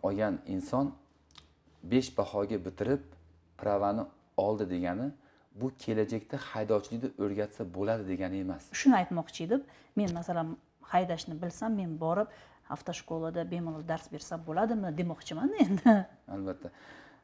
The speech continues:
Speaker 1: Hozir, e, misol uchun, hattoki bilasiz, maktabda beshga o'qigan o'quvchi universitetda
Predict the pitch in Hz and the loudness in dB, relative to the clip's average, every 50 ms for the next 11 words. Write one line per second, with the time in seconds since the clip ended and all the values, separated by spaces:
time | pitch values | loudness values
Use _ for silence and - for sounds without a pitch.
0 | _ - 110 117 110 120 127 120 110 98 98 95 92 92 - - 117 113 107 - | _ 2 4 4 4 4 0 2 2 2 2 2 0 0 2 4 4 4 4 2
1 | - 120 110 98 - - - - 95 101 104 - - 107 104 - - 120 120 98 | 0 -2 -2 -2 -4 -6 -8 -8 -8 -8 -6 0 0 0 0 0 -2 -2 -2 -2
2 | - - 101 101 104 107 107 - 139 135 - - _ - 95 101 104 - - 117 | -4 -4 -2 2 2 2 2 0 -6 -6 -6 -16 _ -8 -6 -6 -6 -2 -2 -2
3 | - - - 120 - - - 90 85 110 117 117 - - 101 90 - - 87 92 | -2 -2 -2 -4 -4 -4 -6 -8 -6 -6 -4 -6 -4 -6 -6 -6 -4 -6 -4 -4
4 | 87 90 92 98 - - 90 87 - - 156 156 - - - - - - 98 95 | -4 -4 -6 -10 -10 -10 -12 -12 -10 -10 -12 -12 -12 -16 -20 -20 -10 -8 -6 -4
5 | 95 92 92 87 - - - 98 92 92 - _ - 143 160 | -4 -4 -4 -4 -6 -10 -8 -8 -8 -8 -10 _ -4 -4 -4